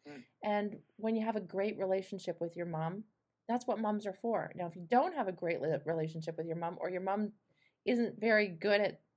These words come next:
Speaker 2: practical advice, I'd say, "Don't talk to your mom about your problems." Um, but I also say mo-, moms shouldn't be talking to their daughters about problems. Um, we have to go to someone else because it's too much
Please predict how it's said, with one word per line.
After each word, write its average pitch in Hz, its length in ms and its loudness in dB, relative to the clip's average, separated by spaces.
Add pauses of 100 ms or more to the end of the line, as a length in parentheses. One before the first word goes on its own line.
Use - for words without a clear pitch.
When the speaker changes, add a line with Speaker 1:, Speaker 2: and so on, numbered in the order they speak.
(480)
Speaker 2:
practical 220 460 0
advice, 190 580 2 (100)
I'd 185 140 -2
say, 190 140 -2
"Don't 214 380 4 (160)
talk 147 200 -2
to - 100 -18
your 175 100 -6
mom 151 260 -4
about 156 240 0
your 151 100 -4
problems." 160 600 -6 (500)
Um, 196 360 2
but 240 80 6
I 247 100 12
also 330 260 4
say 214 320 0
mo-, 202 200 0
moms 226 300 2
shouldn't 226 220 -2
be 214 60 -2
talking 208 360 0
to 196 80 -8
their 190 140 -4
daughters 208 440 2
about 180 220 -4
problems. 170 540 0 (180)
Um, 175 320 0
we 190 140 -2
have 190 160 0
to 202 100 -4
go 190 160 0
to 180 80 -4
someone 190 320 -2
else 190 340 -2
because 175 240 -6
it's 165 160 -10
too - 140 -12
much 190 320 -6